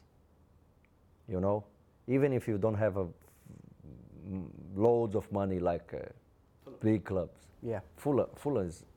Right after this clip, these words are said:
Speaker 1: they don't have the money to spend, uh, fifty million in Richarlison.
Speaker 2: Mm,
Speaker 1: <laughs>
Speaker 2: exactly.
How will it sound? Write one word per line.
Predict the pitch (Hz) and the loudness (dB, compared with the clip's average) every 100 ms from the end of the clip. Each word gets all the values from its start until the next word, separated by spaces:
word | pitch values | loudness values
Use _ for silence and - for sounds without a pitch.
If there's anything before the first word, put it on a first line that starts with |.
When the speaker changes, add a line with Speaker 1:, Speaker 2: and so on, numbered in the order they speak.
| - - - - | -20 -20 -20 0
Speaker 1:
they | 107 | 2
don't | 117 131 | 4 4
have | 110 85 85 85 | 4 2 -2 -2
the | |
money | 92 101 98 | 0 0 0
to | 87 98 | -4 -8
spend, | - 98 92 82 | -6 -4 -4 -4
uh, | 87 85 90 - _ _ _ - - _ - - - | -6 -8 -12 -20 _ _ _ -16 -16 _ -20 -20 -20
fifty | - 117 - | -4 -2 0
million | 95 104 113 117 _ - _ _ _ - | 0 0 -2 -8 _ -20 _ _ _ -6
in | |
Richarlison. | 92 92 107 104 107 113 131 - 139 | -2 0 2 0 0 -8 -10 -8 -4
Speaker 2:
Mm, | 143 147 165 143 127 123 | -2 2 2 2 0 0
Speaker 1:
<laughs> | |
Speaker 2:
exactly. | 139 143 - - 165 | 2 2 2 2 2